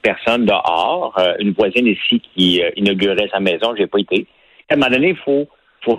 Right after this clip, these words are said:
faire des choix de société et faire attention de pas être un agent de, euh, de transmission. Euh, il faut qu'on accepte que il y a pas de vaccin. Puis je suis, je, Geneviève, je suis tanné d'entendre parler que ce virus-là tue pas plus que la.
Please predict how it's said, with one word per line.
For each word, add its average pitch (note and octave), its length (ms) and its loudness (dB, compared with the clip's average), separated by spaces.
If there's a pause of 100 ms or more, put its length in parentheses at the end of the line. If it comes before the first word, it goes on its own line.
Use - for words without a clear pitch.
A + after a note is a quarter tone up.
(120)
faire C3+ 120 2
des B2 160 2
choix D3 260 -2
de A2+ 120 -2
société A2+ 720 -2
et G#2 140 0
faire B2 340 -2
attention G#2+ 560 -2
de G2 140 0
pas G#2 240 0
être G2 160 -2
un F2+ 160 0
agent G2+ 360 0
de, E2 480 2 (480)
euh, E2+ 200 2
de D#3+ 80 0
transmission. - 840 0 (600)
Euh, F2+ 680 2 (160)
il G#2+ 120 -4 (160)
faut D#3+ 140 2
qu'on A#2+ 200 2
accepte C3+ 640 -2
que C3+ 320 2 (440)
il A2+ 80 -2
y A2 40 2
a - 40 -4
pas E3 140 0
de C#3+ 60 -4
vaccin. C3 360 -2 (120)
Puis A#2+ 240 0
je - 60 2
suis, - 260 2
je, G#2+ 300 0
Geneviève, B2 420 2
je F#2+ 60 -4
suis G2 220 0
tanné C3+ 340 0
d'entendre G2 400 0
parler F#2+ 340 0
que E2+ 100 -8 (120)
ce F2+ 180 2 (380)
virus-là A#2+ 600 0
tue - 180 -8
pas G#2+ 80 0
plus A#2 240 -2
que G2+ 100 -2
la. F2+ 120 0